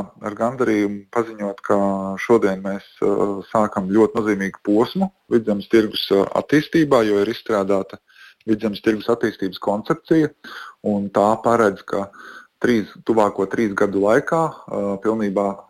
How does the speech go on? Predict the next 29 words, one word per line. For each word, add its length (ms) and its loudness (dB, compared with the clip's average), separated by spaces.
ir 120 0
jāatjauno 840 -2
viss, 160 -2
eh, 220 2
tirgus, 520 -2
eh, 200 2
teritorija, 720 2
vēsturiskie 560 0
paviljoni. 720 4
Eh, 880 -8
tā, 140 -2
piemēram, 420 -2
līdz 160 -2
nākamā 460 -2
gada 260 2
vasarai 500 2
ir 120 -2
plānots, 600 0
eh, 200 2
pabeigt, 580 0
eh, 180 -2
gaļas 500 0
paviljonu 540 2
atjaunošanu 760 -4
un 120 -10
āra 340 0
teritorijas 640 2
sakārtošanu 640 -2
un 80 -20